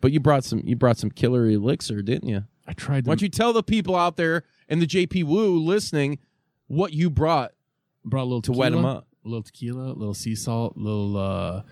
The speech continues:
Speaker 2: Fresca, uh, grapefruit soda, um, and I tried to make palomas, but they didn't. I mean, everybody drank 'em,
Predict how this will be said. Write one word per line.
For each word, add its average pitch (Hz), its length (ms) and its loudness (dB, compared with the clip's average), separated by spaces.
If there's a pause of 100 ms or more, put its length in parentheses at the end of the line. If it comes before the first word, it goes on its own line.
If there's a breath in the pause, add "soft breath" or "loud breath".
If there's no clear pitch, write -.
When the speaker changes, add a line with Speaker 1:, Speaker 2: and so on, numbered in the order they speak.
(140)
Speaker 2:
Fresca, 120 1040 -2 (120)
uh, 110 200 -8
grapefruit 123 680 -4
soda, 151 480 0 (460)
um, 113 440 -4 (140)
and 117 520 2 (160)
I 104 100 -6
tried 147 380 0
to 139 80 6
make 127 240 2
palomas, 139 680 2 (320 soft breath)
but 110 120 -10
they 131 120 0
didn't. 110 280 2 (100)
I 143 80 -2
mean, 170 160 0
everybody 170 400 0
drank 170 260 -2
'em, 214 220 0